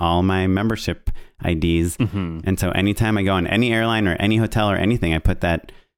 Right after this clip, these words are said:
Speaker 1: you know, I make sure to look it up and put that in. And, uh, you know, I'm starting to, like, a-, accrue free nights here and free flights there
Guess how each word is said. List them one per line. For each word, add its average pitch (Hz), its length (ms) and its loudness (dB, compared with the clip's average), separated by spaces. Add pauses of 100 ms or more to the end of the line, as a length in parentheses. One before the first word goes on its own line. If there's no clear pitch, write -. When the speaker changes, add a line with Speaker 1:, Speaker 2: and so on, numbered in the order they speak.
(200)
Speaker 1:
you 95 100 0
know, 87 80 4
I 82 80 2
make 90 280 2
sure 95 240 -2
to 90 120 -2 (300)
look 90 180 -2
it 98 60 0
up 110 200 0
and 85 240 -2
put - 160 0
that 87 160 0
in. 104 180 2
And, 95 320 2
uh, 92 60 0 (240)
you 107 100 0
know, 98 140 2
I'm 101 100 0
starting 110 320 0
to, 113 220 0
like, 113 180 -2
a-, 113 160 -2 (560)
accrue 120 460 2
free 120 340 0
nights 120 320 0
here 120 300 2
and 110 120 2
free 110 160 0
flights 113 360 -2
there 110 260 2